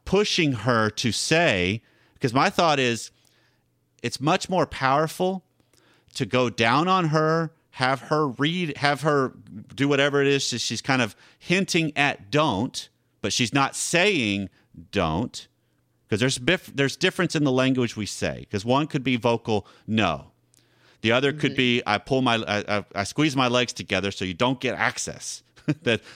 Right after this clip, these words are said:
Speaker 1: that's
Speaker 2: Right.
Speaker 1: kind of a clear signal. But if the other is just kind of, "I'm uncomfortable," it could be not about, "I don't want you to do this." It could be, "I'm having to grow and challenge my own comfort level with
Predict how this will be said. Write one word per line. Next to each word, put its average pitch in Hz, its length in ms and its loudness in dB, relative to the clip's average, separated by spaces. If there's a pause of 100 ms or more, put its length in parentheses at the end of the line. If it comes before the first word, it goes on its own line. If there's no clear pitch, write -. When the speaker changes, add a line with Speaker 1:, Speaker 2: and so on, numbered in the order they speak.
Speaker 1:
that's 120 200 0
Speaker 2:
Right. - 0 -
Speaker 1:
kind 123 200 0
of 117 80 0
a 120 80 0
clear 110 220 0
signal. 85 540 -4 (420)
But 120 280 0
if 120 140 0
the 127 140 2
other 196 220 2
is 135 120 -2
just - 180 -2
kind 135 180 0
of, 104 160 -4
"I'm 113 220 0
uncomfortable," 113 1040 -4 (800)
it 135 180 -2
could 214 220 0
be 139 160 2
not 131 340 2
about, 143 420 -2 (280)
"I 101 80 -2
don't 117 180 0
want 120 260 -2
you 107 80 -8
to 85 140 -8
do 233 340 0
this." 92 240 0
It 107 160 -6
could 160 220 -2
be, 117 220 -2 (180)
"I'm 143 200 2
having 139 280 2
to 110 80 -4
grow 123 460 2
and 107 160 -2
challenge 127 420 0
my 151 200 2
own 110 180 0
comfort 190 480 -2
level 90 360 0
with 87 240 0